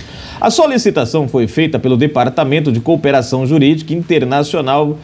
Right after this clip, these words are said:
B R C, do Ministério da Justiça ele-, da Justiça Brasileira, às autoridades itali-, às autoridades italianas.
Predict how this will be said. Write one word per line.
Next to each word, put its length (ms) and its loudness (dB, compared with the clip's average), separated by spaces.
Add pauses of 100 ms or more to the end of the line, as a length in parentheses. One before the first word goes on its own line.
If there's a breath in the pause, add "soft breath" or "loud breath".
(260 loud breath)
B 80 4
R 140 4
C, 180 2
do 100 0
Ministério 840 2
da 220 2
Justiça 760 -2
ele-, 480 2
da 220 0
Justiça 920 2
Brasileira, 1040 0 (220)
às 160 -6
autoridades 540 0
itali-, 320 0
às 300 2
autoridades 760 2
italianas. 880 0